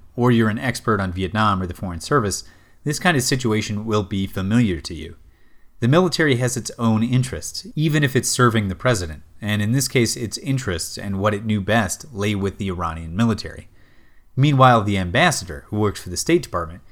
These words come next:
with his staff of professional Foreign Service officers in country,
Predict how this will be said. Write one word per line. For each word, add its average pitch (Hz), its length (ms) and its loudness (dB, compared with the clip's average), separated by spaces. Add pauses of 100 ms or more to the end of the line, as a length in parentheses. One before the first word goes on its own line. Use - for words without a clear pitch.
(240)
with 120 160 2
his 117 140 0
staff 123 440 0
of 104 180 -8
professional 107 500 -2
Foreign 95 300 -4
Service 123 400 -2
officers 90 460 -4
in 92 180 -10
country, 131 460 -2